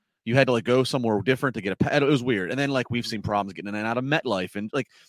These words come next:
so these football stadiums are not, you know, where the football stadiums are, they're set up to have fans go in and out on concourses. They never account for how do we add another X amount of thousand people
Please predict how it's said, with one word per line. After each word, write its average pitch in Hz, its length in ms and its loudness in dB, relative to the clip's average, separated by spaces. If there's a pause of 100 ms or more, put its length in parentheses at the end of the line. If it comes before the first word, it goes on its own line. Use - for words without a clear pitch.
so - 100 -6
these 170 220 0
football 185 400 4
stadiums 123 380 2
are 110 100 2
not, 135 320 2 (160)
you 127 80 -6
know, 117 80 2
where 117 160 4 (140)
the 123 80 -10
football 208 260 6
stadiums 143 360 0
are, 107 200 2 (720)
they're 151 160 4
set 160 300 4
up 151 160 4
to 120 100 -4
have 123 180 2
fans 123 440 0
go 110 160 0
in 123 80 0
and 117 100 0
out 113 140 0
on 95 80 -6
concourses. 117 760 -6 (180)
They 127 160 4
never 143 280 2
account 135 500 -2
for 107 460 0 (260)
how 139 220 0
do 139 80 0
we 131 160 -2
add 120 300 0
another 110 500 -2 (400)
X 131 240 0
amount 120 180 -2
of 110 60 -6
thousand 113 240 0
people 117 240 0